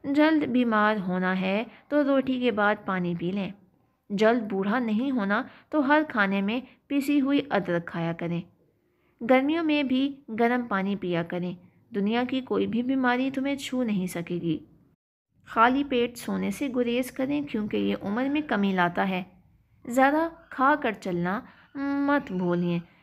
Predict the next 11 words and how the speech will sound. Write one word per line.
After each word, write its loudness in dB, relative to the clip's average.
वरना 0
तुम 2
ये 4
भूल -2
ना 0
पाओगे -2
कि -2
तुम -8
कभी -2
सेहतमंद -4
थे। -8